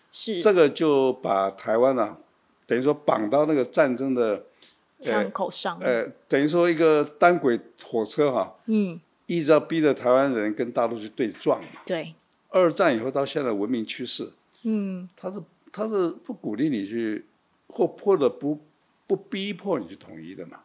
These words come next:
Speaker 2: 那事实上这个独立啊，在现代文明看起来是一种成就，
Speaker 1: 嗯。
Speaker 2: 对不对？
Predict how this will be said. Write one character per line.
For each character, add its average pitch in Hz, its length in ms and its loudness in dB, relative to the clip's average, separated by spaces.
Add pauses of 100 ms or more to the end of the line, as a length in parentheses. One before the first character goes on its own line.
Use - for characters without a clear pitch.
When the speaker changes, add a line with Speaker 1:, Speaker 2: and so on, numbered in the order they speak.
(300)
Speaker 2:
那 226 120 4
事 214 120 -2
实 233 80 0
上 196 180 4
这 165 80 0
个 151 260 4
独 143 360 -2
立 226 200 2
啊， 107 280 2 (280)
在 185 160 0
现 202 200 0
代 196 40 2
文 151 160 2
明 135 140 2
看 175 200 -6
起 117 60 -6
来 113 80 -8
是 - 140 -14
一 147 60 -8
种 135 120 -8
成 104 300 -14
就， 156 260 -8 (500)
Speaker 1:
嗯。 196 360 -4
Speaker 2:
对 160 80 -2
不 143 80 6
对？ 127 100 4